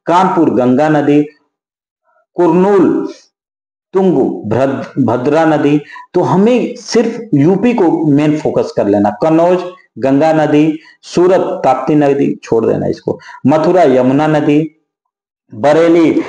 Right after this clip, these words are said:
रामगंगा नदी, गोरखपुर, गोरखपुर किसके किनारे बसा हुआ है? राप्ती नदी के किनारे। बहुत important है,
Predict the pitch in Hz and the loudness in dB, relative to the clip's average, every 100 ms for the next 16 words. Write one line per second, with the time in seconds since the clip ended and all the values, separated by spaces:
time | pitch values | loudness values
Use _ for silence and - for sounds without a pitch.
0 | - - 113 147 160 147 135 156 170 151 | -8 -4 0 2 2 2 2 2 0 0
1 | 156 151 139 175 185 - 127 98 - _ | 0 2 2 2 0 0 0 -2 -8 _
2 | - 151 170 185 - 185 - 185 202 185 | -4 -2 0 -2 -2 -2 -2 -2 0 0
3 | 185 190 185 - 147 147 202 196 214 - | 2 0 -2 -8 -4 -2 0 0 0 -4
4 | - - 127 139 - 165 135 107 104 104 | -8 -2 0 0 0 0 2 0 0 0
5 | - _ _ 123 - 104 95 90 - - | -2 _ _ -6 -2 -2 0 -4 -8 -20
6 | - 139 170 165 135 - - 90 90 92 | -6 -2 0 2 0 0 -2 -2 -4 -6
7 | 87 | -8